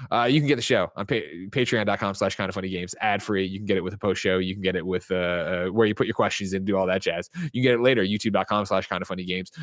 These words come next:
You can get it on, uh, rooster teeth dot com. You can get it on podcast services around the globe. Again, please, uh, keep in your thoughts and prayers everything happening in Montreal right now. Uh,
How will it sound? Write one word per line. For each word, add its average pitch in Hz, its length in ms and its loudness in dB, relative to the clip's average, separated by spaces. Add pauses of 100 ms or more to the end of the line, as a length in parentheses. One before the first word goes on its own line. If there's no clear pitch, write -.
You 117 140 0
can 107 120 -8
get 104 120 2
it 98 160 0
on, 92 420 -2
uh, 95 140 2
rooster 110 240 0
teeth 98 80 0
dot 90 140 0
com. 90 240 -2 (180)
You 113 100 -2
can 110 60 -2
get 95 140 4
it 85 140 -2
on 87 400 -6 (120)
podcast 127 320 2
services 101 400 0
around 95 580 0
the 95 340 -2
globe. 92 360 -2 (840)
Again, 131 240 0
please, 135 560 2
uh, 98 120 2
keep 110 200 -2
in 107 60 -2
your 110 100 0
thoughts 104 240 2
and 92 100 -10
prayers 101 300 2
everything 90 240 -4
happening 87 340 -4
in 85 160 -8
Montreal 87 480 -2
right 76 180 -4
now. 80 260 -8 (120)
Uh, 76 320 -4